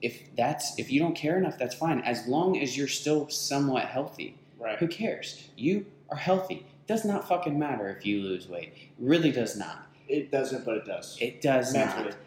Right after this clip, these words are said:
Speaker 1: It could, it could help you mentally. It could help you feel better. Sure, that's all the reasons why a lot of people do it. I don't do it just 'cause I wanna look good, you know?
Speaker 2: Yeah.
Speaker 1: There's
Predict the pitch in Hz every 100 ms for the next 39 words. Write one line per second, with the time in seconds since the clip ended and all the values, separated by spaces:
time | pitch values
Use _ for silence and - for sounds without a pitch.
0 | - - 127 139 - 151 147 - 117 131
1 | 113 110 104 101 98 113 - 117 113 -
2 | - 101 95 - 92 90 - - - 113
3 | 107 107 101 101 101 - - - 127 104
4 | 95 95 - - 107 107 104 104 101 98
5 | 98 95 95 95 95 98 117 107 95 113
6 | 127 104 98 104 - - 92 90 - 101
7 | 82 113 - 90 95 95 101 98 104 -
8 | - 101 98